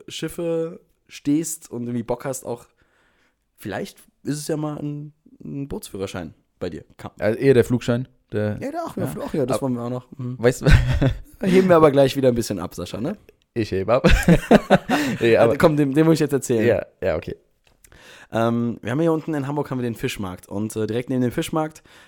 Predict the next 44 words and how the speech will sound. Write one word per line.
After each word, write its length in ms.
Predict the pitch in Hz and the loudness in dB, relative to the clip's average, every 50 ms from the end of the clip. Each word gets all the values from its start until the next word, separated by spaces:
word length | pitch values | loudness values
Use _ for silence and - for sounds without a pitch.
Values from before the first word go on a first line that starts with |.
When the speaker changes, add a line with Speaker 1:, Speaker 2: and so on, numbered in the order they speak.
| _ _ | _ _
Speaker 1:
ist, 320 | - 123 127 - - - - | -6 -4 -4 -4 -6 -6 -4
äh, 220 | 107 110 110 104 | -2 -2 0 -2
ein 120 | 104 107 104 | -2 -4 -2
Geldautomat 720 | 98 110 127 - - 95 - 95 95 98 113 156 - - | 0 0 0 0 -4 -6 -8 -8 -8 -6 -8 -8 -12 -14
und, 400 | - - 113 113 113 117 113 - | -8 -6 -4 -2 -2 -4 -2 -4
äh, 320 | 110 107 107 104 101 - - | -2 -2 -2 -4 -6 -8 -10
ich 100 | - 101 | -10 -6
war 80 | 107 110 | -4 -2
letztens 400 | 117 117 117 - 117 107 - - | -2 -4 -4 -4 -8 -8 -6 -4
da, 320 | 107 107 151 202 208 - - | -4 -4 -4 -4 -8 -8 -8
ja, 140 | 123 151 165 - _ _ _ _ _ _ | -8 -8 -8 -10 _ _ _ _ _ _
und 340 | - 110 113 113 110 110 - _ _ | -8 -4 -4 -4 -4 -6 -10 _ _
zack, 260 | - - 135 - - - | -10 -10 -10 -10 -8 -6
wer 100 | 110 107 | -6 -6
steht 200 | - - 107 - | -6 -8 -10 -6
vor 180 | - 117 113 | -2 -2 0
mir? 320 | 123 127 127 131 127 135 156 _ _ _ | 0 0 0 -2 -4 -6 -10 _ _ _
Andreas 380 | - 98 98 98 104 104 104 - | -8 -8 -6 -4 -6 -6 -6 -6
Borani. 540 | - 110 104 110 117 143 135 117 101 101 - | -8 -8 -6 -4 -2 -2 -2 -2 -2 -4 -8
Ich 140 | - 90 - | -12 -14 -14
so, 100 | - 87 - _ _ | -14 -14 -16 _ _
Speaker 2:
Ach 100 | 123 120 | -4 0
Speaker 1:
hä? 60 | 123 | 2
Speaker 2:
was. 240 | 101 95 - - - _ | 0 0 0 -4 -10 _
Speaker 1:
Ja. 180 | - 143 185 185 - _ - - - - - _ - | -4 -4 -4 -4 -8 _ -10 -10 -10 -10 -14 _ 0
Speaker 2:
Wohnt 160 | 131 196 202 | 2 4 6
er 60 | 147 | 6
hier? 180 | 117 113 151 196 - _ _ _ _ _ _ _ _ _ | 4 4 0 -2 -6 _ _ _ _ _ _ _ _ _
Speaker 1:
Du, 180 | - 165 139 | -2 -2 -2
keine 280 | 131 - - 143 139 - | -2 -2 -2 0 2 4
Speaker 2:
Ja. 60 | - 170 | 4 4
Speaker 1:
Ahnung, 100 | 165 143 | 2 2
er 60 | 123 | 2
war 60 | 127 | 2
anscheinend 280 | 131 135 139 143 - - | 0 0 0 -2 -4 -4
zu 80 | - 131 | -6 -8
Besuch 300 | 123 120 117 139 143 - | -8 -6 -6 -8 -8 -8
oder 180 | - 147 151 147 | -6 -4 -4 -4
so 80 | 143 151 | -2 -4
hier. 140 | 156 160 151 | -4 -4 -4
Ich 100 | 139 131 | -4 -4
so, 120 | - 135 131 | -2 -2 -2
Speaker 2:
Ja. 40 | |
Speaker 1:
"Hier, 280 | 131 135 143 139 131 | -2 -2 -2 -4 -4